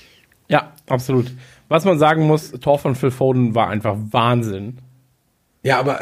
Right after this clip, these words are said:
Speaker 2: äh,
Speaker 1: Also
Speaker 2: ah, übrigens, stimmt, das, ähm, das Tor, das war ein richtig geiles Tor,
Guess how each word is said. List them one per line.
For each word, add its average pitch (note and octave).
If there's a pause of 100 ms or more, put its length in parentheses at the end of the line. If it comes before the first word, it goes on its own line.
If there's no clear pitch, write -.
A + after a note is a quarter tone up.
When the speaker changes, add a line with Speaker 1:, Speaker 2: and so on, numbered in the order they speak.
Speaker 2:
äh, -
Speaker 1:
Also A#2+
Speaker 2:
ah, A#2+
übrigens, F3
stimmt, G#3 (340)
das, -
ähm, A2
das G#2
Tor, C3+
das A2+
war G#2+
ein G#2+
richtig B2+
geiles A#2
Tor, G#2+